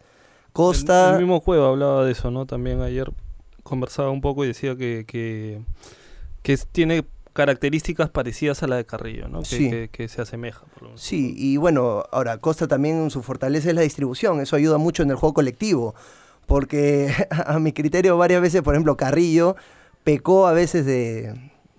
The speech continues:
Speaker 1: amarrabolas y perdió balones en situaciones muy comprometedoras.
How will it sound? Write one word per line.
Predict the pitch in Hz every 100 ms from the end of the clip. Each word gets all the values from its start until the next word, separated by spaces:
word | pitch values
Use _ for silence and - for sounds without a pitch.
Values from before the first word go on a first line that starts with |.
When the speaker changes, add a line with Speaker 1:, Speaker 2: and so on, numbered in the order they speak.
| _ _ _ _
Speaker 1:
amarrabolas | - 143 147 139 131 156 180 165 165 190 - _
y | 127 127 120
perdió | - 127 127 143 156 156 160 -
balones | 131 139 147 151 147
en | 135 123
situaciones | 135 123 117 147
muy | 139 147
comprometedoras. | 156 147 143 131 123 131 151 113 -